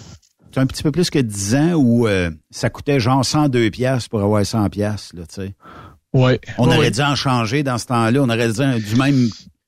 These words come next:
Speaker 1: hypothéquer la maison pour arriver à,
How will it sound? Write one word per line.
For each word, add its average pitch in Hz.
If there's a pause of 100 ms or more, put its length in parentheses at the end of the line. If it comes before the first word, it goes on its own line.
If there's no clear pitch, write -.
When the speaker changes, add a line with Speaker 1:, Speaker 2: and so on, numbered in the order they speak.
(680)
Speaker 1:
hypothéquer 147
la 156
maison 135
pour 113
arriver 123
à, 101